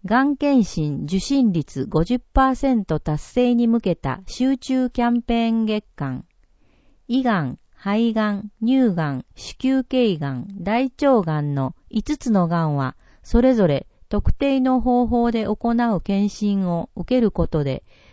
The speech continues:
早期に発見でき、さらに治療を行うことで死亡率が低下することが証明されています。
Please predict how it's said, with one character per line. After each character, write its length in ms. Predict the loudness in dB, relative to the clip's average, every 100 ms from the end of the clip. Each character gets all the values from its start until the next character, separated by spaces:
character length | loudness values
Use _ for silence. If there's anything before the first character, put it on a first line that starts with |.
| -10
早 320 | 2 4 4
期 160 | 2 -2
に 160 | 0
発 180 | -4 -8 -4
見 260 | -2 0 0
で 140 | -4
き、 220 | -6 -16 -18 _ _ _
さ 240 | -4 0
ら 140 | 0 0
に 240 | -2 -6 -4
治 140 | 0
療 320 | 4 4 4
を 160 | 2 0
行 140 | 0
う 280 | 2 2 0
こ 140 | -2
と 160 | -2 -2
で 240 | -2 -6 -12
死 220 | -4 0
亡 240 | 4 4
率 260 | 2 -2 -4
が 180 | -6 -2
低 240 | -2 -2
下 180 | -2 -4
す 120 | -2
る 120 | -2
こ 160 | -2 -2
と 160 | -2
が 180 | -2 -6 -6
証 320 | -2 0 2
明 240 | 2 0
さ 160 | -2 -2
れ 120 | -2
て 140 | -4 -4
い 140 | -2
ま 160 | -4 -6
す。 240 | -12